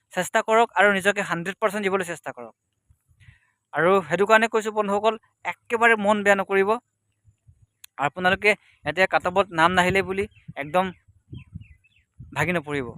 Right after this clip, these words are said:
নিজকে একদম মটিভেট কৰক। দুমাহ, তিনিমাহ ধৰি আপুনি কষ্ট কৰক। ইমান বছৰ আপোনাৰ, আপুনি বেলেগ কামত, আহ, টাইম ৱেষ্ট কৰি বা সিটো কৰি, সিটো কৰি বিভিন্ন ধৰণৰ অজুহাত দেখুওৱাৰ পাছত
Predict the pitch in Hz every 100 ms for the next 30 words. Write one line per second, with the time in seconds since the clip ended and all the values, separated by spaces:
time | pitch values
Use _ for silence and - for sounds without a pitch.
0 | - - - 147 196 208 170 233 220 180
1 | 190 196 - 196 - - - _ _ _
2 | _ 135 190 214 233 - 202 208 226 214
3 | 185 220 196 208 208 180 - 196 - 175
4 | 220 233 220 226 220 214 214 - _ _
5 | - 147 208 214 185 165 185 190 190 196
6 | 202 - 185 170 175 - 156 190 190 185
7 | 180 - 185 185 180 185 - - _ _
8 | _ 160 185 185 185 175 185 185 180 151
9 | 170 202 175 190 196 - _ - 143 160
10 | 190 175 170 190 185 185 - _ _ 151
11 | 156 190